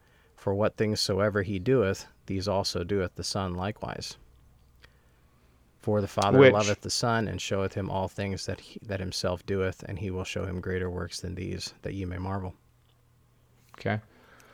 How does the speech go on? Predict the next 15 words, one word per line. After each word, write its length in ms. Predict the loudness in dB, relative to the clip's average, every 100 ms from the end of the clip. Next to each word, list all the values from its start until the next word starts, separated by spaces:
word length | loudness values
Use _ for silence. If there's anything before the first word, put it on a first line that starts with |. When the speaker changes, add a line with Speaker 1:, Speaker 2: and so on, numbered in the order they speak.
| -18
Speaker 2:
So 220 | 4 8
I, 200 | 10 10 6
but 160 | 0 4
I 160 | 6
thought 280 | 10 10 10
your, 460 | 8 10 10 10 6 -2 -18 _ 0
your 320 | 6 8 10
original 600 | 8 6 4 4 4 4
answer 440 | 4 2 2 2 2
to 160 | 2
that 380 | 6 8 6 2 -20 _ -6
question 420 | 4 6 6 -2
in 180 | 0 4
that 200 | 4 4 4
episode, 760 | 6 6 4 4 6 6 2